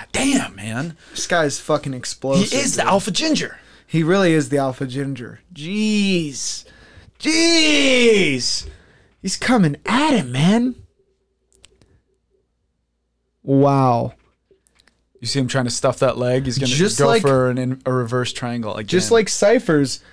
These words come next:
Speaker 2: Carlisle has that, like, wiry, gyry strength.
Speaker 1: Looks like he could be digging for a guillotine here.
Speaker 2: But Carlisle's getting the hips.
Speaker 1: Carlisle got his hips.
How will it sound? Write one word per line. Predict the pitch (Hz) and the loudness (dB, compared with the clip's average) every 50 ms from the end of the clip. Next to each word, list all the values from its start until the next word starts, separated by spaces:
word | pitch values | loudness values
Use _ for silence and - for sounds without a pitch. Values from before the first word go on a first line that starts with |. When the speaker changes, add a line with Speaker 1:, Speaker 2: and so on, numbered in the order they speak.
| _ _ - | _ _ -8
Speaker 2:
Carlisle | - - 185 196 214 208 196 | -2 0 2 2 4 4 4
has | 185 175 175 175 151 | 4 4 4 2 4
that, | 170 170 156 131 | 2 2 4 4
like, | 143 143 135 | 4 2 2
wiry, | 120 131 147 156 160 170 165 165 160 | 2 2 2 4 4 6 6 4 4
gyry | 139 139 147 147 160 151 143 135 131 | 4 4 4 4 4 4 2 2 0
strength. | - - 120 101 104 - 92 - - - _ _ _ _ - - - - - - - - _ _ _ _ - | -2 -4 -6 -8 -14 -14 -14 -14 -16 -18 _ _ _ _ -20 -20 -20 -20 -20 -20 -20 -20 _ _ _ _ -10
Speaker 1:
Looks | 123 - - | -6 -4 -2
like | 127 120 | -2 -2
he | 113 110 - - | -4 -6 -10 -8
could | - - 139 135 | -4 -4 -2 0
be | 131 120 | -2 -2
digging | 110 127 127 123 131 123 | 0 0 0 0 0 -2
for | 117 - 123 | 0 -2 -2
a | 117 | -2
guillotine | 107 113 127 143 151 139 - - 120 113 110 | -2 0 2 2 2 2 0 -2 -4 -4 -4
here. | 107 113 113 113 113 113 113 104 - _ _ _ _ _ _ _ _ _ _ _ _ _ _ _ _ _ _ _ _ _ _ _ _ - - - - - - | -4 -6 -6 -6 -6 -8 -8 -10 -14 _ _ _ _ _ _ _ _ _ _ _ _ _ _ _ _ _ _ _ _ _ _ _ _ -20 -20 -20 -18 -12 -4
Speaker 2:
But | - 143 139 135 - - - _ _ _ _ _ _ - | 0 0 2 2 0 -4 -8 _ _ _ _ _ _ -6
Carlisle's | - 151 151 151 147 139 131 - | 0 2 2 4 4 4 2 2
getting | - 147 131 131 | 2 0 2 2
the | 123 117 | 0 2
hips. | 139 139 - - - - - - - _ _ - | 0 0 0 -2 -4 -6 -6 -8 -12 _ _ -10
Speaker 1:
Carlisle | - 123 113 107 107 107 107 | -6 -4 -4 -2 -4 -4 -6
got | 107 104 98 | -6 -6 -6
his | 98 95 - | -4 -6 -6
hips. | 104 95 - - - - - - | -6 -6 -6 -6 -6 -6 -6 -8